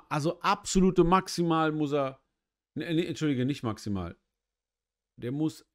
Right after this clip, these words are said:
absolut, äh, sechs Jahre, drei Monate, also er muss auf jeden Fall, absolutes Minimum wäre Halbstrafe. Die Hälfte muss man auf jeden Fall sitzen.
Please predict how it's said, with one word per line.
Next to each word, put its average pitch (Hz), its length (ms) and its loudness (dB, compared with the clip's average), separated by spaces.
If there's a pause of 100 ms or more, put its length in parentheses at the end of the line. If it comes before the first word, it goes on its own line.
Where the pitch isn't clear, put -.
(140)
absolut, 185 1500 -8 (140)
äh, 127 580 -4 (2250)
sechs 113 440 -8
Jahre, 143 540 -6 (520)
drei 117 260 -12
Monate, 123 540 -12
also 113 220 -10
er 131 120 -8
muss 151 180 -2
auf 139 160 -6
jeden 151 680 2
Fall, 139 420 -6 (440)
absolutes 131 640 -6
Minimum 127 580 0
wäre 110 260 -2
Halbstrafe. 147 880 -6 (720)
Die 107 200 -6
Hälfte 135 360 -2
muss 135 340 -2
man 123 140 -4
auf 117 140 -6
jeden 127 280 -6
Fall 120 240 -2
sitzen. 113 560 -8